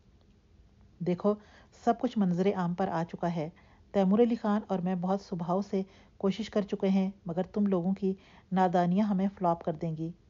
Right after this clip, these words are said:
क्या ज़रूरत थी उसे लेकर बाग में खड़े होने की? तुम तो उसके मुकाबले में बहुत मैच्योर हो," सर पीटने को दिल चाह रहा है मेरा, माहीन ने बदस्तूर नाराज़ अंदाज में कहा। "मुझे तो वाकई कोई ज़रूरत नहीं थी, मैं तो रूटीन निपटा रहा था।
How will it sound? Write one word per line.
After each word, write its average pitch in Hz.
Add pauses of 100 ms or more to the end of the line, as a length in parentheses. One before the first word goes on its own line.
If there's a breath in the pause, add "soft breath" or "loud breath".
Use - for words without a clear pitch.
क्या 220
ज़रूरत 190
थी 233
उसे 196
लेकर 175 (360 loud breath)
बाग 175
में 202
खड़े 180
होने 170
की? 175 (240)
तुम 190
तो 202
उसके 196
मुकाबले 175
में 190 (360 loud breath)
बहुत 202
मैच्योर 190
हो," 190 (460 loud breath)
सर 240
पीटने 202
को 202
दिल 180
चाह 175
रहा 185
है 208
मेरा, 175 (240)
माहीन 170
ने 180
बदस्तूर 175
नाराज़ 170
अंदाज 165
में 180
कहा। 175 (500 loud breath)
"मुझे 202
तो 277
वाकई 226
कोई 240
ज़रूरत 180
नहीं 208
थी, 202 (180)
मैं 180
तो 196
रूटीन 196
निपटा 190
रहा 180
था। 190